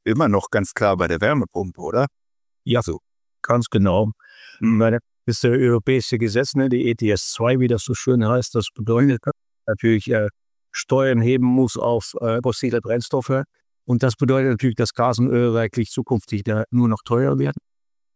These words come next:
Speaker 2: Ähm, aber neben das natürlich, dass mir das teurer wird und dass das eigentlich für den Betreiber, äh, die beste Lösung ist, die Wärmepumpe, auch weil, äh,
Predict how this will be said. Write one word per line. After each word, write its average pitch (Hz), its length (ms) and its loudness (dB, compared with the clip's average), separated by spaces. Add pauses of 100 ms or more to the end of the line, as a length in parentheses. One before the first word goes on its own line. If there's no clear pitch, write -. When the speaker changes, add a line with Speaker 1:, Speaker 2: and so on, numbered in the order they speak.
Speaker 2:
Ähm, 107 240 2 (260)
aber 123 260 4
neben 127 360 4
das 131 240 0
natürlich, 120 400 0
dass 113 180 -2
mir 127 80 0
das 110 220 -2
teurer 131 400 2
wird 135 260 -2
und 117 240 -2
dass 117 160 -2
das - 220 -6
eigentlich 113 500 -2 (480)
für - 180 0
den 113 200 2
Betreiber, 123 560 2 (100)
äh, 110 460 -2
die 113 100 2
beste 120 300 0
Lösung 135 320 2
ist, 113 100 2
die 107 80 2
Wärmepumpe, 107 720 0
auch 107 240 -4
weil, 107 280 0 (480)
äh, 107 160 0